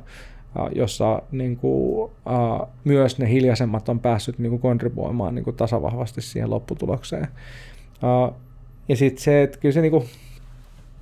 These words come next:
kyllä mäkin olen vetänyt näitä aikanaan näitä tällaisia erilaisia brainstorm-pajoja, ja mä kehitin sellaisen synergistisen dialog-, dialektiikan metodinkin joskus kymmenen vuotta sitten, jossa oli niinku, joka oli siis tosi hauska työpaja kyllä, siis, että siinä tota ensin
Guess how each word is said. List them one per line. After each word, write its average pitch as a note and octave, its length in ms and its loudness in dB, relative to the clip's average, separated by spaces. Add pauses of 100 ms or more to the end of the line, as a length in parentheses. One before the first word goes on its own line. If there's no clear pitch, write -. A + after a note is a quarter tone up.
kyllä D#3+ 140 4
mäkin F#3 160 4
olen D#3 60 4
vetänyt D3+ 300 4
näitä B2+ 220 2
aikanaan B2 280 2
näitä A#2 140 0
tällaisia A#2+ 220 0
erilaisia A#2+ 280 0
brainstorm-pajoja, A#2 840 0
ja G#2+ 220 0
mä A#2 160 0
kehitin A#2 300 2
sellaisen A2+ 320 0 (420)
synergistisen D3 800 2
dialog-, D3 440 2
dialektiikan C3+ 680 0 (680)
metodinkin B2 520 4
joskus A#2+ 280 0
kymmenen A#2+ 340 2
vuotta A2 260 -2
sitten, A2+ 300 -4
jossa - 240 -6
oli - 80 -4
niinku, A2 260 -6 (260)
joka C#3+ 200 4
oli D3+ 80 6
siis C#3+ 120 2
tosi E3+ 200 2
hauska D3 380 4
työpaja G#2 500 -2
kyllä, - 180 -4
siis, B2 260 -4
että - 140 -8
siinä B2 180 2
tota A#2+ 280 -2
ensin C3 320 2